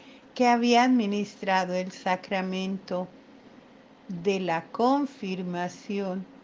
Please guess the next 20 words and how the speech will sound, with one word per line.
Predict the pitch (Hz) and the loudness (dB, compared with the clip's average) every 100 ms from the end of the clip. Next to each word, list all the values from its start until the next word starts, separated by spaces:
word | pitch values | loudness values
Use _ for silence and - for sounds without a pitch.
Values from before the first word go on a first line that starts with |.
| - - - - - - - | -20 -20 -20 -20 -20 -16 -4
a | 214 | -2
más | 214 233 285 302 262 | 2 4 4 2 2
de | 285 | 2
ochocientas | 226 196 - 190 - 190 185 185 180 190 | 2 0 -4 -6 -6 -6 -6 -4 -2 -2
mil | 185 190 180 | -4 -6 -8
personas. | - 180 - - 160 156 156 147 - - - - - - - - - | -8 -8 -10 -10 -8 -6 -8 -12 -20 -20 -20 -20 -20 -20 -20 -14 0
Una | 254 285 330 | 2 4 4
vez | 320 262 226 233 | 2 2 0 0
una | 277 277 277 | 0 2 2
tribu | 269 254 233 220 233 | 0 0 0 2 2
muy | 226 208 196 | 2 0 -2
guerrera | 185 196 185 202 190 202 | -4 -4 -4 -4 -2 -2
salió | 208 226 202 202 180 | -2 0 0 -2 -2
a | 175 | -2
su | 180 - | -4 -6
encuentro | 190 190 - 220 226 208 - 180 | -6 -6 -4 -2 0 -2 -4 -6
en | 185 | -6
son | 180 - 190 190 | -6 -6 -4 0
de | 226 | 0
batalla, | 240 196 - 208 202 196 170 170 | 2 0 0 0 0 0 -4 -6